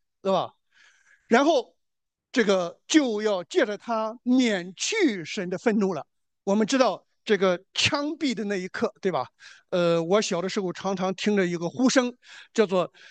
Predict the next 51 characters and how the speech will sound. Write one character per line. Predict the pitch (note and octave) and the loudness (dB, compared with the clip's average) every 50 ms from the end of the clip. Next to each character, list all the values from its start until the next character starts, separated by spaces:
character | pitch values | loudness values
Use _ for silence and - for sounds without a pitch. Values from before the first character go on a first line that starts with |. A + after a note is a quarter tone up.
| - - - _ - | -20 -20 -20 _ -4
这 | - A3+ | -4 -2
个 | F#3 F3+ | 0 0
什 | - - | 0 0
么 | G4+ A4+ | 0 2
什 | - - E4+ | 2 2 2
么 | F4 F4 | 2 0
罪 | - G#4 G4 F4+ | 0 0 0 2
人， | D4 A#3 A#3+ C#4+ | 2 0 0 -2
什 | B3 - D#4+ | -4 -6 -6
么 | F4 D4 | -6 -4
什 | C#4 | -2
么 | D#4+ D#4+ | -2 -2
犯， | - - D#4 C#4 G#3+ G#3+ | 0 0 0 0 -2 -2
什 | - B3+ | -4 -2
么 | C4 C4 | 0 2
什 | C4+ | 2
么 | C4 B3 - _ _ _ _ _ _ _ _ _ | 2 0 0 _ _ _ _ _ _ _ _ _
不 | - A#4+ | 2 2
杀 | - - - - F#4+ D#4 D4 D#4 D#4+ D#4+ | 2 2 0 -2 0 0 2 0 0 0
不 | - - G4 | 0 -2 -2
足 | - - C4+ C#4 D4+ | -2 -2 -2 -2 -2
以 | B3+ B3 | -2 -2
怎 | A3+ A#3 G#3+ | -4 -4 -4
么 | G#3+ | -2
样？ | A3 A3 G3 D#3+ - _ _ _ _ _ _ _ _ _ _ _ _ _ _ _ _ _ _ _ _ _ _ _ _ _ _ _ _ - | 0 0 0 -2 -4 _ _ _ _ _ _ _ _ _ _ _ _ _ _ _ _ _ _ _ _ _ _ _ _ _ _ _ _ -8
哎， | - - B3+ A3 G#3+ G3 F#3 | -2 0 2 2 2 2 0
大 | E3 G3 F3 | -2 -4 -2
家 | G3 | -2
都 | G3 G#3+ G#3 | -2 -4 -4
知 | - B3 | -4 -2
道 | G#3+ F#3+ | -2 -2
啊， | E3+ G3 F#3 D3 - _ _ _ _ _ _ _ | -2 -2 -4 -4 -6 _ _ _ _ _ _ _
不 | - A#4 E4+ | 2 4 4
杀 | - - - F#4+ E4+ E4 D#4 | 4 2 0 0 2 2 0
不 | C#4+ B3 G4 F#4 | 0 0 -2 -4
足 | - F4 G4+ G4 | -2 -2 0 0
以 | D4+ A3+ | 0 0
平 | - - D4 G4+ G4 | 0 0 0 0 2
民 | D#4+ D4+ C#4 | 0 0 0
愤， | E4+ - F#4 E4+ - _ | -2 -2 -4 -6 -6 _
对 | - G3+ | -8 -6
吧？ | F#3 D#3 C3 _ _ _ _ | -6 -6 -8 _ _ _ _
因 | - B3 C4 A#3+ | 0 0 2 2
为 | A#3+ A#3+ | 0 -2
他 | - - A#3+ A3 | -2 0 0 0
犯 | - - - - G4 F4+ E4 D4+ C4+ B3 | -2 -4 -4 0 2 2 2 2 0 -2
罪 | - F4 D#4 A#3 - - _ _ _ _ | 0 -2 -2 -2 -4 -10 _ _ _ _
导 | - - E3 D#3+ | -2 -2 0 0
致 | - - A3 | -2 -4 -6
愤 | - - - D#4 D4 A#3 G#3 | -4 0 2 2 2 4 2
怒， | A3+ B3+ F#3+ - - | 2 0 -2 -4 -10